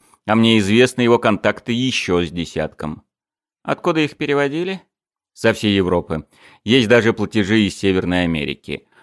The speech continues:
Но отследить их крайне сложно, не привлекая внимания. Я не исключаю того, что о моём интересе к его деньгам в Московском купеческом банке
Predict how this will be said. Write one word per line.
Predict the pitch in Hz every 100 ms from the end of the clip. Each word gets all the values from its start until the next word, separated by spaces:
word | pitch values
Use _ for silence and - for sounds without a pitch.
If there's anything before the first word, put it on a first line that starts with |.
| _
Но | 95 113
отследить | 120 - 117 123 160
их | 123 -
крайне | - 127 127 127
сложно, | - 90 87 82 -
не | 80
привлекая | 76 82 78 76 80 78
внимания. | 78 76 76 76 - 73 _ _ _ -
Я | 123 156
не | 160
исключаю | 143 151 135 143 143 131
того, | 117 110 110
что | 120 107
о | 95
моём | 92 87 87
интересе | 85 87 85 87 85
к | -
его | 82 80
деньгам | 80 82 82 85 80
в | 82
Московском | 80 - - 78 _ 80
купеческом | 73 71 76 73 78 - 71 76
банке | 104 127 151